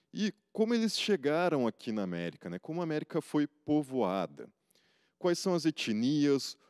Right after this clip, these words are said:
os grupos, as línguas e as culturas indígenas do território brasileiro? Já ressaltar aqui, então, essa diversidade de povos indígenas com diferentes costumes e falar que esse Brasil, então, né, por que,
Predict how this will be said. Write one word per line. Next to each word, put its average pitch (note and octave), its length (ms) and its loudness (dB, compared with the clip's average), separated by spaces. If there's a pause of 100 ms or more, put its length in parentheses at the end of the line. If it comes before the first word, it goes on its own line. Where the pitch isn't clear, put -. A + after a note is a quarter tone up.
(160)
os D#2 280 -10
grupos, C#3 760 2
as G#2 180 -2
línguas C#3 540 -2
e C3+ 80 -2
as C#3 180 -2
culturas E3 800 -2
indígenas B2+ 680 -6
do A2+ 100 -10
território G2+ 560 -2
brasileiro? E2+ 720 -2 (380)
Já A2 220 0
ressaltar A2+ 500 -2
aqui, A2 180 -6
então, A#2+ 200 -4
essa B2 200 -6
diversidade C#3 1080 -4
de G#2+ 100 -8
povos G2+ 500 -2
indígenas G#2+ 640 -4
com A2 140 -8
diferentes G#2+ 480 -4
costumes - 1000 -8 (600)
e F3+ 220 -8 (480)
falar C3+ 320 0
que D3 140 -4
esse - 160 -6
Brasil, A2+ 580 0
então, C3+ 300 -2
né, A2+ 100 -4
por - 180 -10
que, F#3+ 280 -2